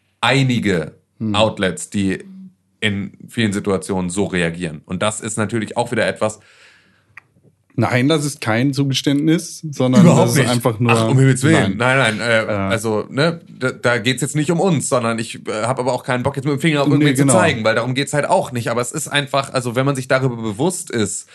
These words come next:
Speaker 1: dass, ähm, man sich auf die Berichterstattung im Voraus nicht so gut verlassen kann wie auf die eigene Meinung oder halt eine Berichterstattung, die davon geprägt ist, was der Konsens der Allgemeinheit ist, dann,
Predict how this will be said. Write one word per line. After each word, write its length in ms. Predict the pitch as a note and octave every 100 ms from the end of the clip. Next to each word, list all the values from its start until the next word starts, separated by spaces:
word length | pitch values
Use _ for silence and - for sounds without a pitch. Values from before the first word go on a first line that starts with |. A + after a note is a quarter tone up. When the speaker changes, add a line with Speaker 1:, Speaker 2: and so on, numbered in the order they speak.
| - _
Speaker 1:
dass, 400 | A2+ A2+ - - A2+
ähm, 340 | G#2+ G#2+ G#2+
man 140 | A2
sich 140 | A2+ A#2
auf 120 | A#2+
die 300 | - A2 G#2+
Berichterstattung 800 | G2+ A#2+ C#3 C3 B2+ B2+ C3 A2
im 100 | A2+
Voraus 580 | - D#3 C#3 A2+ A2+ B2+
nicht 260 | B2 A2+
so 200 | A#2 D#3
gut 180 | D3 D#3+
verlassen 420 | - C3 C#3+ D3
kann 220 | C3 C3
wie 120 | C3+ F2+
auf 120 | B2
die 180 | C#3+ -
eigene 420 | B2+ C3 B2 A#2+
Meinung 500 | B2 B2+ C3+ B2 A#2+
oder 280 | A2 A#2 A2+
halt 140 | A#2+
eine 160 | A2+ A#2
Berichterstattung, 760 | - C3+ C3 - A#2+ A#2+ A#2 - - _
die 200 | A#2+ A2+ - -
davon 360 | A2+ B2+ C3
geprägt 380 | A#2+ A#2 B2 B2
ist, 140 | A#2 -
was 180 | A2
der 180 | - G2
Konsens 640 | - C3+ D#3+ D#3 A#2+ G#2+ G2+
der 120 | D#2+
Allgemeinheit 760 | A2 G#2+ G#2+ C3+ E3 A#2+ G2 F2+
ist, 420 | F#2+ E2 - - _ _ - - _ -
dann, 540 | G2 B2 C#3+ C#3 -